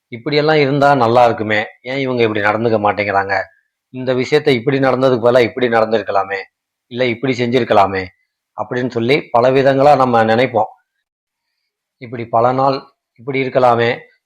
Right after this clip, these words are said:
இவங்க இப்படி செய்யலாமே இப்படின்னு நினைச்சுக்கிட்டு இருந்தாங்கன்னா,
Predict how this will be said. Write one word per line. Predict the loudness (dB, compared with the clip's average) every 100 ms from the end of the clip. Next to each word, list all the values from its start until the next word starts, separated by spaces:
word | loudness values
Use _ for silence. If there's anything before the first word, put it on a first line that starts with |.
| _
இவங்க | -14 -8 0 2
இப்படி | 2 -2 -2
செய்யலாமே | 0 2 2 2 0
இப்படின்னு | -4 -8 -6 -2 0 0 0
நினைச்சுக்கிட்டு | -2 -4
இருந்தாங்கன்னா, | -6 -4 -2 -2 0 -2